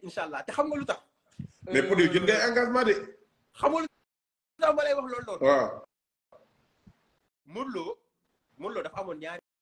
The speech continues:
Speaker 1: combat. Si ñaari combat yi nii, muy Boy Niang ak Ama, daf si am benn boo xamante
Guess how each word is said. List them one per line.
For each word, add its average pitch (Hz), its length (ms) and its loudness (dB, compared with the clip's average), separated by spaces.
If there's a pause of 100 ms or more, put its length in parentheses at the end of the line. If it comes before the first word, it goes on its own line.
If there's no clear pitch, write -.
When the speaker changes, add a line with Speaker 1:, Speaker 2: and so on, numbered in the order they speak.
(240)
Speaker 1:
combat. 131 340 -6 (680)
Si - 200 -14
ñaari 190 300 0
combat 165 640 -4
yi 131 180 -6
nii, 117 140 -16 (600)
muy 151 380 -10
Boy 170 200 6
Niang 151 180 -2 (380)
ak - 400 -8
Ama, 123 320 -4 (480)
daf 147 120 0
si - 80 -10
am 170 180 2
benn 156 180 -2
boo 143 160 -2
xamante 131 280 -10